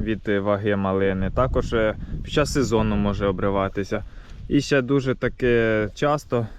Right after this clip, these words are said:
трапляється, от ви підв'язали, скажімо так, ось, е, приклад наведу, якраз стоїмо. От, вісь, прив'язали ми ниткою ось цю малину, ось вона закінчилась, да? Дальше вона вже нікуди не дінеться, вона буде крепко триматися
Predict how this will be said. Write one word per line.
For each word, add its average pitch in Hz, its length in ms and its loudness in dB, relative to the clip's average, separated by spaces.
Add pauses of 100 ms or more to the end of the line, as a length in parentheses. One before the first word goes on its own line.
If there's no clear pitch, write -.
(180)
трапляється, 131 680 -2
от 107 180 -2
ви 120 120 0
підв'язали, 113 720 0 (580)
скажімо 113 400 -2
так, 110 180 -2
ось, - 260 -6
е, 95 80 -6 (360)
приклад 104 340 -2
наведу, 92 380 -2
якраз 90 280 -6
стоїмо. 135 460 -4 (440)
От, 101 140 -2
вісь, 101 140 -4
прив'язали 117 520 0
ми 120 140 -2
ниткою 117 600 -2 (520)
ось 107 140 -2
цю 120 120 0
малину, 107 380 0
ось 127 160 -4
вона 117 200 -2
закінчилась, 90 640 -2
да? 113 240 -2 (560)
Дальше 139 440 2
вона 117 240 -2
вже 120 160 -2
нікуди 120 420 0
не 120 120 0
дінеться, 101 460 0
вона 113 220 0
буде 110 220 0
крепко 107 420 -2
триматися 117 680 -2